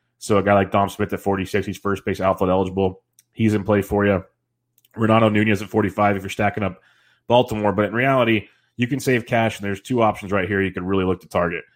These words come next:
Luke Voigt at forty-four went deep again last night. He's hitting well over three hundred versus right-handed pitching this year with a ton of power versus righties. He's got Trevor Richards and then that Tampa Bay bullpen. Uh, Voigt's homered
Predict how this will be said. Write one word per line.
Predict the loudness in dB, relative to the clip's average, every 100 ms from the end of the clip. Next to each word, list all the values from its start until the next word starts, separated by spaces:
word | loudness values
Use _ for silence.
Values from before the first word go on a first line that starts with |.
| _ _ _ 2
Luke | 2 4
Voigt | 2 2 0
at |
forty-four | 0 2 2 2 0
went | 0 -4
deep | -6 -6
again | -4 -4 -2
last | -2 -2 -2
night. | -4
He's | -2
hitting | -4 0
well | 4 4
over | 4 0
three | 0 0
hundred | 0 -2
versus | -4
right-handed | -4 -4 -4
pitching | -6 -4 -6
this | -4
year | -2
with | 0
a | -4 -8
ton | -20 -2 2 2
of | 2
power | 4 2
versus | 0 0
righties. | 2 2 0 -4 _ _ _ _
He's | -2
got | 0 2
Trevor | 2 4
Richards | 4 4 2 0
and | -2
then | 0
that | 0 -2
Tampa | -4 -4 -2
Bay | -2 -2
bullpen. | -4 -2 0 0 -2 -8 _ _ _ 0
Uh, | 2 4
Voigt's | 6 4 4
homered | 2 2 4 2 0